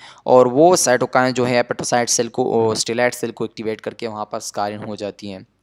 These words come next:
थर्ड नंबर पर है केमिकल हेपेटोटॉक्सिन, जो मुख्तलिफ़ किस्म के केमिकल,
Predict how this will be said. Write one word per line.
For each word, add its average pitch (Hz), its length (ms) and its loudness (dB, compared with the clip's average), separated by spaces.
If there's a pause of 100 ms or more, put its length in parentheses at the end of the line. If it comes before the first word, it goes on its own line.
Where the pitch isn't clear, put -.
(1700)
थर्ड 180 240 6
नंबर 170 180 4
पर 160 160 4
है 170 180 6
केमिकल 170 440 2
हेपेटोटॉक्सिन, 139 960 4 (760)
जो 160 380 6
मुख्तलिफ़ 175 480 4
किस्म 180 300 0
के 160 340 2 (500)
केमिकल, 165 600 4